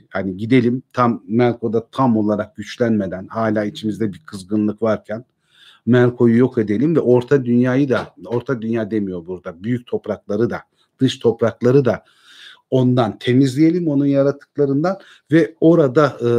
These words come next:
huzuru sağladıktan sonra içimizdeki huzuru da sağlarız diye bir düşünce bir türlü gelişmiyor, akıllarına gelmiyor ve bu da aslında bütün, e, Vala tarihi boyunca, e,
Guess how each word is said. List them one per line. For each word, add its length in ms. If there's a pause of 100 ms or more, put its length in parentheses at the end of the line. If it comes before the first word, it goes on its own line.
(320)
huzuru 500
sağladıktan 760
sonra 240
içimizdeki 600
huzuru 460
da 140
sağlarız 720
diye 280 (360)
bir 140
düşünce 600
bir 100
türlü 280
gelişmiyor, 640
akıllarına 560
gelmiyor 600 (460)
ve 280
bu 140
da 180
aslında 580
bütün, 460
e, 60 (500)
Vala 600
tarihi 520
boyunca, 540 (460)
e, 80